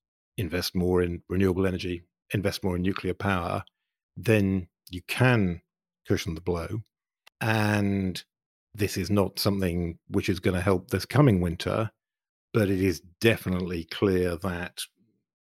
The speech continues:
when you hear policymakers talk about this, they are very aware that in the medium to long run, one of the things this crisis shows is we need a lot more investment in energy sources, um,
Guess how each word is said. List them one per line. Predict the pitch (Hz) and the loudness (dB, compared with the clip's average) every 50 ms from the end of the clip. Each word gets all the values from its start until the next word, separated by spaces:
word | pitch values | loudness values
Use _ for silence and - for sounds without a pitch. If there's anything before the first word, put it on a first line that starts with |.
| _ _ | _ _
when | - 101 95 | -4 -2 0
you | 90 | 2
hear | 101 101 90 | 2 2 4
policymakers | - 120 104 - 104 92 87 - _ - 95 90 - 85 - | 4 2 2 2 0 -4 -4 -6 _ -6 -6 -6 -6 -8 0
talk | - 160 143 | 2 4 6
about | 127 120 120 98 98 | 6 6 4 2 2
this, | 104 - - | -2 -4 -4
they | - 90 | -6 -6
are | 90 87 | -6 -6
very | 85 95 101 92 90 | -2 -2 0 0 0
aware | 87 87 90 92 104 98 95 92 92 90 - - | -2 -4 -2 0 2 2 2 0 -2 -4 -6 -4
that | 107 101 95 92 - - - - _ _ _ _ _ _ _ _ _ _ _ _ _ _ _ | -4 -2 -2 -4 -8 -12 -16 -18 _ _ _ _ _ _ _ _ _ _ _ _ _ _ _
in | 139 120 110 104 98 92 87 80 | 6 6 8 8 6 4 2 2
the | 90 90 85 85 82 82 82 82 - _ _ _ _ _ _ _ _ _ _ _ _ _ | 0 -2 0 -2 -4 -6 -10 -12 -16 _ _ _ _ _ _ _ _ _ _ _ _ _
medium | 95 107 104 90 92 90 82 | -2 0 0 0 -2 -6 -6
to | - 104 | -4 0
long | 101 123 123 110 92 | 2 4 4 2 0
run, | 85 82 82 85 98 107 - _ _ _ _ _ _ - | -2 -6 -8 -10 -12 -14 -14 _ _ _ _ _ _ -2
one | 101 98 101 101 95 | 0 2 2 2 2
of | 98 95 85 | 0 -2 0
the | 98 | 0
things | 104 101 92 87 82 - | 0 0 0 -2 -4 0
this | 110 104 90 - - - - - _ _ _ | 0 0 0 0 -6 -8 -10 -14 _ _ _
crisis | - 120 113 95 - 101 92 | 2 2 2 2 2 0 0
shows | - - 104 101 98 90 | 2 2 4 4 4 2
is | 101 104 90 | 2 0 0
we | 95 98 98 | 0 0 0
need | 98 104 101 104 101 - - - _ _ | 2 2 2 2 0 -2 -4 -14 _ _
a | 110 101 | -2 -2
lot | 95 101 113 95 | 2 2 2 2
more | 113 107 101 98 | 2 -2 -2 -2
investment | 95 90 85 110 92 - - - 92 98 104 - - - _ _ - _ | -2 0 0 0 0 0 -6 -6 -6 -6 -6 -8 -12 -20 _ _ -4 _
in | 127 107 | 0 2
energy | 104 98 95 90 - 98 | 2 0 0 0 -2 -2
sources, | 85 - 107 104 95 - - 95 95 104 104 - - _ _ _ _ _ _ _ _ _ _ _ | -2 -2 -2 -2 -4 -2 -4 -4 -4 -4 -6 -8 -16 _ _ _ _ _ _ _ _ _ _ _
um, | 113 104 101 101 95 92 90 90 - | -2 0 0 0 0 -2 -4 -4 -8